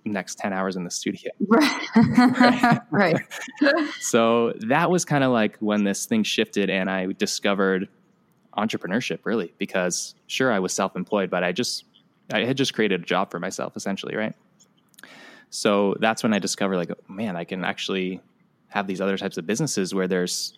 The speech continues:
Speaker 1: potential for income that's not attached to my time." And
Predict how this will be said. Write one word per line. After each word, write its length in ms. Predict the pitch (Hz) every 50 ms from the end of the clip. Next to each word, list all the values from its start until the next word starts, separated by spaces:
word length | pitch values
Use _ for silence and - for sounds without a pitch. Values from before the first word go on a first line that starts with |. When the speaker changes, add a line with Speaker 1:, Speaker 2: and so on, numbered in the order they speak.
| _ -
Speaker 1:
potential 320 | - - 107 101 - 101
for 140 | - - 92
income 380 | - 127 156 147 - 120 107 104
that's 160 | 98 - -
not 140 | 107 98 92
attached 340 | - - 113 110 - -
to 60 | - -
my 100 | 90 -
time." 440 | - - 147 147 139 120 113 110 - _ _ _ - - - - _ - - _ _ -
And 380 | - 104 104 101 101 101 98